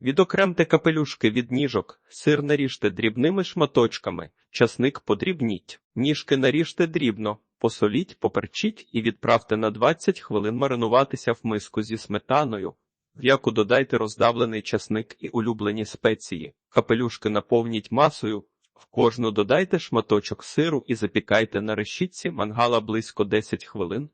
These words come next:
Сильний жар тут не потрібен, овочі на решітці в медовому маринаді. Вам знадобляться будь-які овочі і гриби, мед, рослинне масло, соєвий соус,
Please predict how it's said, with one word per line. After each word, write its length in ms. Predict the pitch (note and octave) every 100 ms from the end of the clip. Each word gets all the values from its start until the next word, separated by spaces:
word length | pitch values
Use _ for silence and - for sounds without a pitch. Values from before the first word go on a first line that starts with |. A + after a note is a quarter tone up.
| _ _
Сильний 500 | - - G3 F#3 D#3
жар 300 | B2+ G#2+ A2
тут 240 | - G2+
не 100 | A2+
потрібен, 580 | G#2+ G#2+ - G3+ F3 E2+ _ _ -
овочі 420 | D3+ F3 - D3+
на 140 | C3+
решітці 540 | B2+ A#2+ - F#3+ - F#3+
в 60 | -
медовому 540 | G#2+ G2 D3 E3 D3
маринаді. 680 | C3+ A2+ G#2 G2+ F#2 E2 C#2+ _
Вам 300 | A2+ B2+ B2
знадобляться 840 | A2 A2+ G#2+ G2+ G#2+ D#3 F3 - F3+
будь-які 500 | C#3 A#2 A2+ - A#2
овочі 580 | - A#2 G#2 - G#2+ -
і 80 | A2+
гриби, 400 | A2+ A2 G#2+ A2
мед, 340 | D#3 G3 - -
рослинне 600 | C#3 A2 - C3+ D3+ C3+
масло, 500 | G#2+ G#2 - G#2+ G#2
соєвий 460 | - - G#2+ G2+ G2+
соус, 440 | - G2+ G2 -